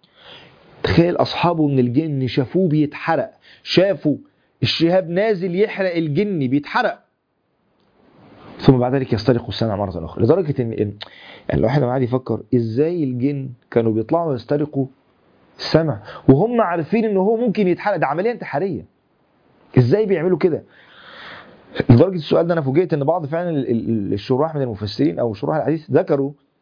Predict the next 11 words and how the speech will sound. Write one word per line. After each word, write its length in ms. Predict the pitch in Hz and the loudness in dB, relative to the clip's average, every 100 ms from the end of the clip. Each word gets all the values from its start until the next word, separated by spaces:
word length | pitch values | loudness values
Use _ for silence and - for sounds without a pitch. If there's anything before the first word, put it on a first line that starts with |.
| _ _ - | _ _ 2
وحقيقةً 840 | 127 - 139 151 185 190 180 156 _ 127 | 2 2 -2 0 0 0 -2 -6 _ -4
لم 180 | 127 | -2
أجد 240 | 151 160 139 | 0 0 0
إجابة، 360 | 131 151 156 | 0 0 0
آه، 340 | 156 - 117 104 | -4 -2 -2 0
تشفي 440 | 104 143 - 120 | -2 -4 -2 -2
غليلي. 380 | 110 123 143 104 | 0 0 0 -2
يعني، 180 | 90 98 | -6 -6
يعني 140 | 101 | -4
بعضهم 380 | 107 123 156 143 | -2 -2 -2 -2
قال، 300 | 139 151 | -2 -2